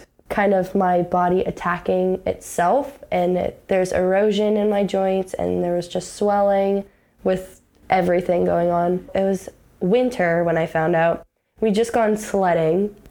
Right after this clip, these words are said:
and I was watching a movie with my family, and I was laying next to my dad, and I leaned over. I was like, "My hands are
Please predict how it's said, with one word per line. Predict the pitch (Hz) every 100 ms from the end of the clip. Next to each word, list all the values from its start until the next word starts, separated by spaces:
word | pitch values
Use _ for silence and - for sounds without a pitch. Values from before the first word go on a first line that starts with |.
| -
and | 202 202 196
I | - 196 202
was | 190 180 180 180 - -
watching | 208 214 240
a | 226
movie | 202 185 180
with | 175
my | 180
family, | 175 185 175 175 175 180 180
and | - 202
I | 196
was | 190 185
laying | 202 202
next | 196 -
to | -
my | 185
dad, | 175 170 170 170 -
and | 180
I | 180
leaned | 180 185 185
over. | 175 175
I | 175
was | 175
like, | 175
"My | 233 285
hands | 294 208 208 214
are | 208 -